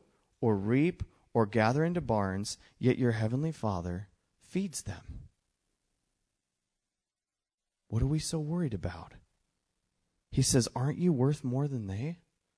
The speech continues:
Look at, uh, look around you.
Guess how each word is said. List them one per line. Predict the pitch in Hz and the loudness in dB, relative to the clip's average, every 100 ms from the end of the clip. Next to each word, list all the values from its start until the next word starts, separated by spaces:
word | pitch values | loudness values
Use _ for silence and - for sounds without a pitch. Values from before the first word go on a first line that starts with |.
| _ _ _ _ _ _ - | _ _ _ _ _ _ -2
Look | 135 - | 0 2
at, | - - | -2 -2
uh, | 147 - | -6 -2
look | 190 | -2
around | 220 190 202 202 135 | -2 -2 0 -2 -4
you. | 101 82 | -6 -8